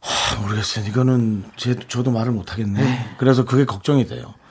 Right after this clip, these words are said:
Speaker 1: 모르겠어. 진짜 이게 뭐 가정을 갖고 뭐 진짜 아이까지 낳으면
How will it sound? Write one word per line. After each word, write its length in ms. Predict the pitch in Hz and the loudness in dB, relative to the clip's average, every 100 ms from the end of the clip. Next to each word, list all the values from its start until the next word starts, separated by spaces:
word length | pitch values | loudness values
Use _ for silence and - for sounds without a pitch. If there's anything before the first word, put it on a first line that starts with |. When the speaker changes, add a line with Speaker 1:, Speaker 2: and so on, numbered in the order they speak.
| - - - - | -10 -10 -8 4
Speaker 1:
모르겠어. 480 | 131 135 - 151 113 | 8 8 8 4 4
진짜 260 | 156 220 | -2 -2
이게 260 | 170 160 180 | 2 4 4
뭐 520 | 160 165 170 147 80 - | 6 6 6 4 -4 -6
가정을 400 | - 139 185 185 | -2 2 6 6
갖고 600 | 127 110 143 190 330 - _ _ _ _ _ _ - | 4 2 4 6 4 0 _ _ _ _ _ _ -4
뭐 480 | 120 131 135 131 123 | 2 4 4 4 0
진짜 260 | 139 - | -2 0
아이까지 480 | 151 202 214 240 196 | 6 6 8 6 4
낳으면 840 | 123 139 196 139 113 139 139 104 | 4 4 6 4 2 0 0 -4